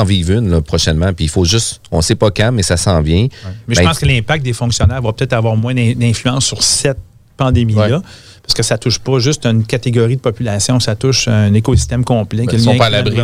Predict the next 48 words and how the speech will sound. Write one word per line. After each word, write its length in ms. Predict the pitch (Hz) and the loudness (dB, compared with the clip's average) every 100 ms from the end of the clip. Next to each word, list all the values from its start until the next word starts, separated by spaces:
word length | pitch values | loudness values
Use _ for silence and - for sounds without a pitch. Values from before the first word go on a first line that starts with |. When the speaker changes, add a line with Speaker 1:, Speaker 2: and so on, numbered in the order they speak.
| 104 | -2
Speaker 3:
de 20 | |
Speaker 2:
gouvernement. 300 | 101 110 131 | -2 -2 0
Speaker 3:
ça. 0 | |
Sinon, 340 | 131 - 117 117 | 0 0 2 4
même, 140 | 117 | 2
ils 40 | |
sont 140 | 110 110 | 0 -2
encore 240 | 95 98 | -2 -2
plus 240 | 90 110 120 | -2 -2 0
en 60 | |
télétravail 420 | 101 101 104 95 | -2 -2 -2 -2
Speaker 2:
Ça 100 | 110 123 | 2 2
met 60 | |
Speaker 3:
que 20 | |
Speaker 2:
une 60 | 143 | 2
Speaker 3:
qui 60 | 135 | 2
que 40 | |
Speaker 2:
pression 220 | 120 147 | 0 0
Speaker 3:
ce 60 | 160 | 0
soit, 80 | 113 123 | -2 -2
Speaker 2:
sur 40 | |
Speaker 3:
hein. 20 | |
Speaker 2:
tous 140 | 139 202 | -2 0
les 120 | 160 | 0
paliers 320 | 123 127 135 | 2 2 2
de 40 | 131 | 0
gouvernement 420 | 123 127 117 123 | 0 0 2 2
ensemble. 240 | 110 143 123 | 2 0 0
Fait 100 | 113 | -2
que 60 | |
c'est 100 | - | 0
beaucoup 220 | 127 180 | 0 -2
plus 260 | - 170 190 | -2 0 0
que 120 | - | 2
la 260 | 131 127 107 | 0 2 0
région. 460 | 120 113 113 123 131 120 - | 2 4 4 2 -2 -10 -4
Fait 80 | 120 | -2
que 80 | - | 2
c'est 140 | 123 | 0
plus 340 | - 151 147 | 2 0 0
Speaker 3:
Ouais. 80 | 131 | 0
Speaker 2:
le, 60 | 120 | 0
je 60 | - | 0
pense 160 | 135 | 0
pas 100 | - | 0
que 140 | 190 151 | -2 0
l'impact 320 | 117 143 143 | 2 0 0
gouvernemental, 760 | 117 123 117 110 104 139 143 | 0 0 2 2 2 0 0